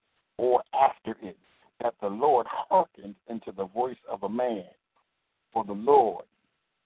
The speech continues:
fought, my God, for Israel. Hallelujah. When we, when I look at the scripture, just end it right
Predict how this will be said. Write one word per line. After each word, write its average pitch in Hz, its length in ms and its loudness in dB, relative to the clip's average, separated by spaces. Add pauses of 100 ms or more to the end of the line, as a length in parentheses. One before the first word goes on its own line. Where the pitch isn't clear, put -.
(320)
fought, 120 260 -6 (380)
my - 160 -20 (220)
God, - 280 -18 (680)
for 104 160 0
Israel. 98 520 -6 (140)
Hallelujah. 95 800 -2 (640)
When 151 140 0
we, 170 140 0 (180)
when 131 180 6
I - 80 2 (140)
look 233 120 2 (160)
at - 80 -2 (100)
the 147 120 -8 (120)
scripture, 151 400 -6
just 151 240 -8 (200)
end 185 240 -4
it 143 100 -16 (100)
right 120 200 4